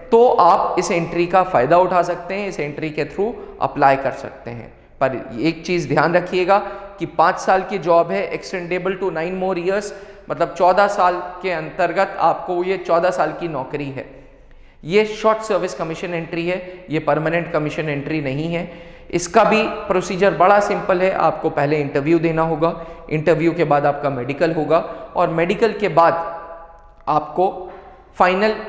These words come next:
किसी भी command hospital में वो लोग बुला लेंगे। छः command hospitals में से किसी भी command hospital में बुला लेंगे और आपको वहाँ पे serve करना होगा।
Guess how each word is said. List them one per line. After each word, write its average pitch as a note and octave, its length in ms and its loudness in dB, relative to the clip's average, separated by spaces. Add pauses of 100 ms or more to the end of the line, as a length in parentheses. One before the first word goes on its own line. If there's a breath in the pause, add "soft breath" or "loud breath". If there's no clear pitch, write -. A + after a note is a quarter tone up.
किसी G#3 280 -4
भी A3 160 -4 (840)
command E3+ 320 6
hospital E3 480 0
में E3+ 140 0
वो E3 180 2
लोग F3 240 0
बुला B2+ 240 4
लेंगे। F3+ 380 -2 (440)
छः D3+ 200 2
command D3+ 340 -2
hospitals D3 460 -4
में D3 80 -4
से D3+ 140 -6
किसी D3+ 240 -6
भी D#3 100 -4
command C#3+ 320 -4
hospital C#3+ 340 -6
में D3 200 -2
बुला C3 220 4
लेंगे F3 260 0
और F3+ 120 2
आपको - 640 -2
वहाँ B2 220 -2
पे E3 80 0
serve B2+ 360 0
करना A#2+ 220 -2
होगा। G#2+ 340 -6